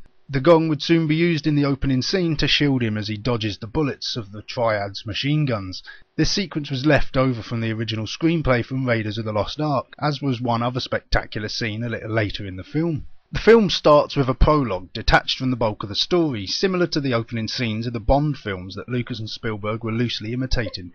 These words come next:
Here we meet up with Indy in the midst of a deal for a diamond with a Shanghai crime lord at a sophisticated nightclub named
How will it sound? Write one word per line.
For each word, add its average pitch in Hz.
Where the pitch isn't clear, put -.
Here 139
we 135
meet 135
up 120
with 131
Indy 139
in 139
the 120
midst 139
of 120
a 123
deal 131
for 110
a 104
diamond 117
with 101
a 104
Shanghai 98
crime 143
lord 87
at 170
a -
sophisticated 147
nightclub 123
named 123